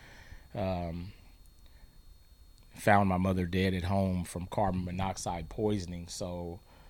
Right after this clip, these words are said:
um, me and my sisters, uh, had to, had to deal with that, to grow up in a world without a mother's love. I'm telling you, that's a, it's a heck of a movement. Um, I went from that to,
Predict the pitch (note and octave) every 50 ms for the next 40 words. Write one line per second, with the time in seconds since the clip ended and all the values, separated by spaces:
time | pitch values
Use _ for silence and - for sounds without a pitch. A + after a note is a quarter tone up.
0 | - - - - - - - - - F#2 F2+ E2+ D#2+ D#2 D#2 E2 F2+ F#2 G2+ A2
1 | - - - - - - - - - F2 G2 F#2+ F#2+ F#2 E2 E2+ - - - F#2
2 | F2 - - - F2 E2+ E2+ E2+ - E2 D#2+ E2+ E2 F2 E2 E2+ F2+ F#2 F2+ E2
3 | F2 E2 E2 E2+ F#2 G2+ - - - - - - - - - - - - - -
4 | - - G2 F2+ F2 E2+ D#2+ G2 G2+ G2+ G2 F#2+ F2+ E2 - G2+ G2 G2+ G2 F2+
5 | - - F2+ F2 F2+ F#2 F#2+ F#2 - F#2 E2+ F2 F2 E2+ F2 F#2+ G2 G#2 F#2+ F#2
6 | F2+ F2 F2+ F2+ F2 E2 F2 G2 G2 F#2+ F2+ E2+ D#2+ - F2+ G2 G#2 G2+ F#2 F2+
7 | E2 E2 E2+ E2 - G2+ G2+ G2 F#2+ F2 E2+ E2+ F2 F2 E2 - F#2 F2 F2+ -
8 | - - - - - - - - - - - - - - G2 G#2 A2+ G#2 - F#2+
9 | F2+ F2+ F2 F2 G#2 A#2+ B2 A#2+ G#2 F#2 F#2+ F2 E2+ - - - - - - -
10 | - - - - - - - - - - - - - G#2+ G#2 G2+ F#2+ F2+ F#2 F2+
11 | E2 D#2+ D#2+ E2 F2+ - - - - F2 F2+ F#2+ G#2 G#2+ G2 - - G2+ F#2 F#2
12 | F#2 G#2 G#2+ A2 G#2+ G2+ - - - G#2+ G2 F#2+ F#2 F#2 F#2 F2+ F2+ F2+